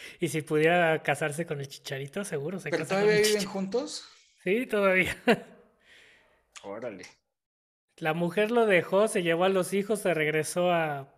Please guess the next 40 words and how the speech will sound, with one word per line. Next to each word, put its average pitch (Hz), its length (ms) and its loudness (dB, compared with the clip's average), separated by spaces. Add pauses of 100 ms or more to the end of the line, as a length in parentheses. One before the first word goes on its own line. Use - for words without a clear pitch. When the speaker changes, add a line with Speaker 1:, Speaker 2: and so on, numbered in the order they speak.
Speaker 1:
Inglaterra, 151 580 0
Speaker 2:
Guadalajara, 139 140 -2
Speaker 1:
Alemania, 175 320 -4
Speaker 2:
¿no? 156 40 -4
Speaker 1:
no 160 80 -2
sé 160 120 -2
de 147 60 0
Speaker 2:
Ajá. 143 80 -2
Speaker 1:
dónde 147 300 -4
era. 269 300 -4 (340)
Ves 165 140 0
que - 80 -2
andaba 165 300 0
con 151 120 -4
una 156 120 -6
modelo. 135 800 -10 (200)
Speaker 2:
Ajá. 127 420 -16 (540)
Pero 165 140 0
Speaker 1:
Bueno, 190 40 -6
Speaker 2:
es 196 60 -6
Speaker 1:
estaba 151 200 -2
Speaker 2:
mexicana, 208 280 -4
Speaker 1:
casado. 151 140 -2
Speaker 2:
¿no? 131 220 -10 (340)
Ella. 127 340 -14
Speaker 1:
No, 160 200 -4
no, 160 120 -6
no, 165 220 -6
era 160 140 -4
española. 139 520 -8 (300)
Speaker 2:
Ah, 110 240 -16
española. 92 500 -20 (280)
Speaker 1:
Ujú. 143 320 -10 (560)
Se 143 160 -8
regresó 139 360 -4
a 151 40 4
Europa 202 500 2
con 143 160 -6
los 127 180 -10
hijos 247 480 -6